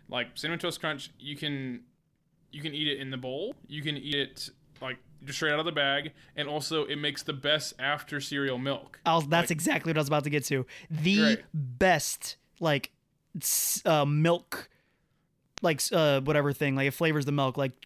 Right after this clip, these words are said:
Speaker 2: Cocoa
Speaker 1: Yeah.
Speaker 2: Puffs, all that crap. N-, nothing compared to a cinnamon. It just becomes, what's that? Oh, man, what's that drink? There's a Mexican drink that's just cinnamon milk. I forgot what it's called.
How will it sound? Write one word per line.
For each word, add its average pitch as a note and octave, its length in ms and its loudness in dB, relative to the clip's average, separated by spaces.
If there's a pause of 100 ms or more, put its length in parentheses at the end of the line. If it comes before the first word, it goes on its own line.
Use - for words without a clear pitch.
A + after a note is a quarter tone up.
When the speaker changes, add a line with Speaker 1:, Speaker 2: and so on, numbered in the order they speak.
Speaker 2:
Cocoa F#3 320 4
Speaker 1:
Yeah. F3 40 4 (220)
Speaker 2:
Puffs, - 360 2
all E3+ 180 4
that E3 160 2
crap. E3+ 360 4
N-, E3 480 2
nothing D#3+ 480 4
compared D3 300 2
to C#3+ 120 0
a C#3 80 0
cinnamon. E3 560 0
It E3+ 100 2
just G3+ 120 0
becomes, A3+ 400 4 (200)
what's B3+ 180 4
that? - 180 0
Oh, A3+ 220 6
man, G#3+ 160 6
what's A3 100 2
that G#3+ 140 0
drink? D#3+ 400 0 (300)
There's F#3+ 160 4
a A#3 40 4
Mexican G3+ 560 4
drink D#3 460 2 (680)
that's D#3+ 420 2 (120)
just F#3+ 200 4
cinnamon E3+ 360 4
milk. C3 420 -4
I D#3+ 80 -4
forgot F#3+ 320 2
what E3+ 100 4
it's D#3 120 0
called. B2+ 400 -2